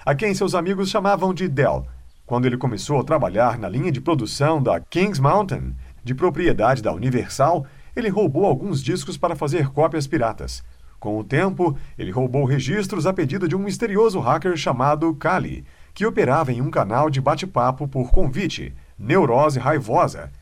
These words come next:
R N S. Em troca, Del obteve acesso a discos, filmes e praticamente qualquer material audiovisual disponível na internet através de sites secretos.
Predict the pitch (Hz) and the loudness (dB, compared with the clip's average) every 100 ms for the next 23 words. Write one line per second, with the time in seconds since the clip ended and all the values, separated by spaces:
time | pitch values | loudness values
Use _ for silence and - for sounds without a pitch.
0 | - 107 131 135 113 131 139 123 - - | -8 0 4 4 2 0 0 -2 -6 -14
1 | - - - - - 110 113 117 143 170 | -16 -20 -20 -20 -8 -8 -4 2 2 2
2 | 107 - 127 113 110 113 101 127 127 135 | -4 -2 2 2 2 -2 -2 -2 0 -2
3 | - 135 131 117 113 175 160 - 180 147 | 0 -2 -2 -4 -2 -2 -2 -4 -6 -6
4 | - 139 156 151 143 - - - 202 240 | -2 2 4 2 -2 -6 -18 -10 0 0
5 | - 208 214 190 214 165 196 180 180 156 | 0 -2 -4 0 0 2 0 0 0 -2
6 | 156 156 151 127 190 196 175 170 202 147 | 0 2 2 2 2 0 -2 -4 0 2
7 | 131 123 135 185 107 123 160 160 139 147 | 2 0 -2 -2 -2 0 0 0 0 0
8 | 185 107 117 131 123 123 98 123 123 143 | -2 -2 -2 -2 0 -2 0 0 0 -2
9 | - 107 95 98 104 131 120 95 85 - | -6 -2 -2 -4 -6 -6 -4 -4 -6 -12
10 | - | -18